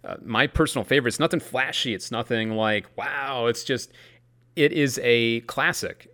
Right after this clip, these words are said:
It's called Daily's Last Trick. It is a very simple, uh, transposition, and it happen-, it can happen in the spectator's hands. So if someone doesn't speak English, you can just have them watch,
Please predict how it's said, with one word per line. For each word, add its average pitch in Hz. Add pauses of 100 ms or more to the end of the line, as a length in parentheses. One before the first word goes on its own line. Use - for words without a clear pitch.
It's 127
called 117
Daily's 98
Last 90
Trick. - (960)
It 110
is 113
a 104
very 120
simple, 139 (340)
uh, 90
transposition, 135 (540)
and 110
it 98
happen-, 107
it 113
can 113
happen 101
in 92
the 92
spectator's -
hands. 165 (320)
So -
if -
someone 104
doesn't 113
speak -
English, 147
you 104
can 95
just -
have 92
them 87
watch, -